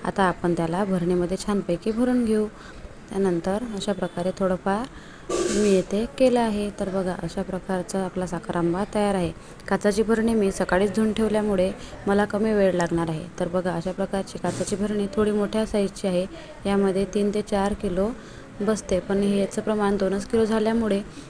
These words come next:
ही थोडी काचाची भरणी खाली राहणार आहे. तर बघा, अशा प्रकारे व्यवस्थित असं मी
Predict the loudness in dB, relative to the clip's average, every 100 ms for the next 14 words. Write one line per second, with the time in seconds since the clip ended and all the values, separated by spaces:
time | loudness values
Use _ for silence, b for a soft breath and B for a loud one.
0 | -6 0 4 4 4 2 2 0 0 0
1 | 0 -2 2 4 4 2 0 0 -2 -4
2 | -4 -2 -4 -4 -4 0 2 2 2 0
3 | -2 -2 -2 -2